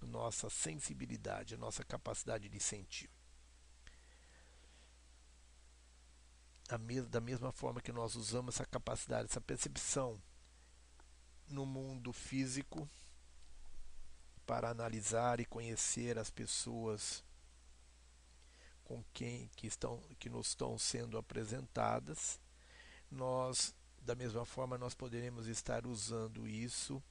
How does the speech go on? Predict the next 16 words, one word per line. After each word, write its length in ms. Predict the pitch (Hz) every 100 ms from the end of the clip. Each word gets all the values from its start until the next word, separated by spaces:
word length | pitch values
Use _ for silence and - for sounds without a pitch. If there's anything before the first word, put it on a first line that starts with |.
| - - - - -
para 280 | - 120 117
perceber 840 | - - 139 - 117 110 110 113
as 180 | 113 110
entidades 540 | 123 - 127 113 107 117
invisíveis 720 | 127 139 117 110 110 113 117
que 120 | -
se 120 | -
aproximam 560 | - 127 - - 123 120
de 140 | 127
nós, 540 | 110 90 - - - - - - - - - - - - - - - - - -
principalmente 1300 | 113 120 - 123 131 123 113 110 110 - - 123
aquelas 840 | 120 117 - 110 110 110 110 107 -
que 160 | - 110
estão, 560 | - - 110 110 110 104 101 98 - - - - - - - - - - - - - - - -
é, 340 | 123 120 110 -
agindo 840 | 123 120 101 110 113 120 123 127